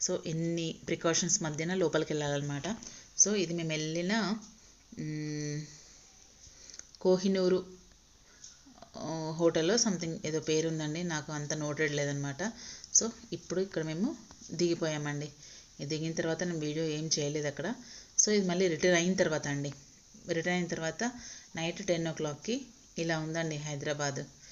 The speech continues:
అదే పల్లెటూరు అయితే పది గంటలకు నిద్రపోతారు ఎక్కడోళ్ళు అక్కడ. అప్పుడు ఆత్మలు తిరుగుతాయి బయట. ఇక్కడ ఏంటంటే మన ప్రేతాత్మలు, అంటే మనమే కదా. <laughs> పది గంటలకి ఇలా ఉందండి ట్రాఫిక్ హైదరాబాద్లో.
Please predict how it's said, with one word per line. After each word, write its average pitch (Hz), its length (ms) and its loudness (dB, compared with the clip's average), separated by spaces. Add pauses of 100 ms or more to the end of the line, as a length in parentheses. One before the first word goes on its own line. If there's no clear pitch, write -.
(340)
అదే 170 180 2
పల్లెటూరు 170 560 2
అయితే 160 200 2
పది 156 240 2
గంటలకు 156 300 -2
నిద్రపోతారు 156 640 0
ఎక్కడోళ్ళు 151 360 -2
అక్కడ. 143 280 -2 (560)
అప్పుడు 156 600 2 (140)
ఆత్మలు 180 340 4
తిరుగుతాయి 147 360 0
బయట. 143 220 0 (460)
ఇక్కడ 180 200 4
ఏంటంటే 175 680 2 (420)
మన 170 140 0
ప్రేతాత్మలు, 175 640 4
అంటే 151 220 -4
మనమే 170 380 0
కదా. 160 260 0 (380)
<laughs> 185 400 4 (600)
పది 165 200 2
గంటలకి 165 400 2
ఇలా 170 180 2
ఉందండి 160 340 -2
ట్రాఫిక్ 147 460 -2
హైదరాబాద్లో. 147 720 -4